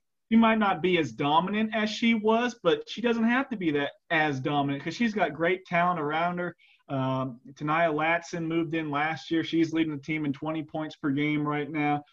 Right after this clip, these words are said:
Uh, Snoop Turnage is a six-two wing. That's a, just a defensive stopper that's gonna be going to Virginia Tech. Um, Westlake's so good, and Raven Johnson, she's a five-star. She's going to South Carolina. Uh, she's just, she's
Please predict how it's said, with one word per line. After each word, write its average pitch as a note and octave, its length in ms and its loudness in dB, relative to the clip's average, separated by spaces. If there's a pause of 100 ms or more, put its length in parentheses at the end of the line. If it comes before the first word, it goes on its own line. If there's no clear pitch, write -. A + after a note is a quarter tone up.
(260)
Uh, C3 180 -2
Snoop D#3+ 440 -2
Turnage D#3 400 -4
is C#3 80 -2
a C3+ 80 -2
six-two D#3 580 -2
wing. D3 260 0
That's C#3 180 -6
a, C#3 40 -2
just C3+ 260 -8
a - 20 -6
defensive C#3+ 520 -6
stopper C#3+ 440 -2
that's C#3 160 -2
gonna D3 160 -2
be C#3+ 100 2
going D3 360 0
to C3+ 80 0
Virginia C#3+ 500 0
Tech. D3 320 -4 (520)
Um, C3 380 -4
Westlake's F3+ 600 -4
so D#3 220 0
good, D3+ 260 2
and C#3 180 -2
Raven E3 300 -2
Johnson, D3 640 -6
she's A#2 240 -8
a A2+ 80 -10
five-star. E3 880 -2
She's C3+ 220 -8
going B2+ 240 -6
to A2 60 -8
South C#3 400 -4
Carolina. D3 880 -4 (480)
Uh, B2+ 400 -4 (100)
she's F#3 340 -8
just, F3+ 260 -6 (100)
she's G3 360 -8